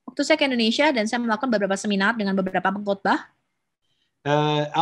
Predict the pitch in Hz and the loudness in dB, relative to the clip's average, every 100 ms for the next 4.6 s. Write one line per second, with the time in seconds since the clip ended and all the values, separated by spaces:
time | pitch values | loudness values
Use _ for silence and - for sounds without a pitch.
0 | 175 175 127 - - 185 196 208 202 175 | 6 6 4 -6 0 4 8 8 8 4
1 | 156 214 214 196 185 160 - - 208 240 | 8 8 8 6 6 4 0 6 6 6
2 | 180 180 151 185 185 175 - - _ _ | 2 0 2 4 4 4 -2 -14 _ _
3 | _ _ _ - 165 196 190 175 185 190 | _ _ _ -6 2 4 4 2 2 8
4 | 190 160 160 160 160 | 8 8 4 4 2